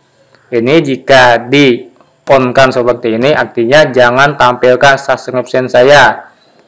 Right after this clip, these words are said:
Ini jika di on kan seperti ini, maka tidak akan muncul tampilan di subscriber pada channel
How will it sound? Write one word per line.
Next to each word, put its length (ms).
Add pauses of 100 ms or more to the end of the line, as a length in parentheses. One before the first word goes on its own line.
(240)
Ini 160
jika 160
di 160
on 160
kan 240
seperti 400
ini, 160
maka 320
tidak 240
akan 160
muncul 400
tampilan 560 (1600)
di 400 (160)
subscriber 960
pada 480
channel 720